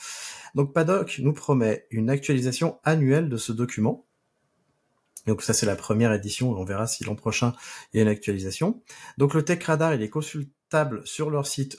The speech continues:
ou téléchargeable en P D F, et il se présente sous la forme d'un cadran, euh, qui porte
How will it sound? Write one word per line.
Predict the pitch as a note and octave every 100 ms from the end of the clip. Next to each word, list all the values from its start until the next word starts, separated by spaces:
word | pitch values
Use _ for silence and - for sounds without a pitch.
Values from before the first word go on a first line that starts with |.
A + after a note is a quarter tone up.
| -
ou | G3+
téléchargeable | G3+ C3+ B2 - G#2+ A2 B2+ A#2
en | - B2
P | A2
D | F#2+ F#2 E3
F, | - - - - - -
et | E3+
il | C3+
se | -
présente | B2+ C3 D3 F3
sous | A#2+
la | A2
forme | D3+ D#3+
d'un | C3
cadran, | B2 - C3+ G2 G#2+ D#3 - - _ _ G#2+
euh, | G#2+
qui | G#2 -
porte | - F#3 F#3+ -